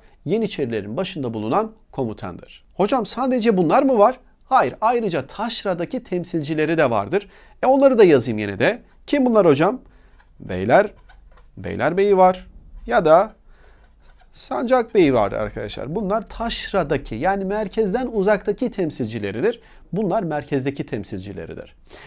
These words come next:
Dikkat ettiyseniz buradaki herkes kılıç kuşanır, kılıç kullanır. Kalemiye kısmına baktığımızda ise burası da sivil bürokrasiyi temsil eder. Yani kalem ehli olan grup burasıdır. Peki hocam ne işe yarıyor bu grup? Bu grupta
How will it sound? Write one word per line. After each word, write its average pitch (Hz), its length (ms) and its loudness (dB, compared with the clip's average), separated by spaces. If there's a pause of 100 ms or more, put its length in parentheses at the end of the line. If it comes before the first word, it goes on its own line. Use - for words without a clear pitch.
(160)
Dikkat 240 340 0
ettiyseniz 139 520 -4
buradaki 190 360 -6
herkes 247 640 -4 (260)
kılıç 196 380 -4
kuşanır, - 520 -12 (260)
kılıç 190 340 -4
kullanır. 110 580 -12 (160)
Kalemiye 269 480 2
kısmına 123 420 -4
baktığımızda 98 560 -6
ise 233 340 -2 (300)
burası 220 420 -4
da 277 220 -2 (400)
sivil 240 640 -2
bürokrasiyi 180 600 0
temsil 123 340 -6
eder. - 500 -12
Yani 262 320 -4
kalem 226 400 2
ehli 175 300 4
olan 135 340 4
grup 185 300 -4
burasıdır. 117 580 -4 (100)
Peki 135 220 -4
hocam 190 340 -2
ne 254 140 2
işe 254 180 0
yarıyor 156 320 4
bu 107 100 -6
grup? 185 300 0 (160)
Bu 170 180 0
grupta 214 520 2